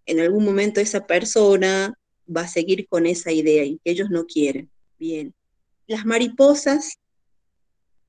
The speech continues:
Bien, bien, Estefanía, muy bien,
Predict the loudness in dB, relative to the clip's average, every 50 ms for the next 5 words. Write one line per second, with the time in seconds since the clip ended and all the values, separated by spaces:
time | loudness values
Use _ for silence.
0 | _ _ _ _ _ _ _ _ _ _ _ _ _ _ _ _ -12 -4 0 2
1 | 4 6 6 6 6 4 4 2 0 0 2 2 2 2 2 0 -2 -4 -8 -8
2 | -6 -4 -2 0 0 0 0 0 0 0 -2 -2 -2 -4 -4 -2 0 0 2 2
3 | 0 -2 -4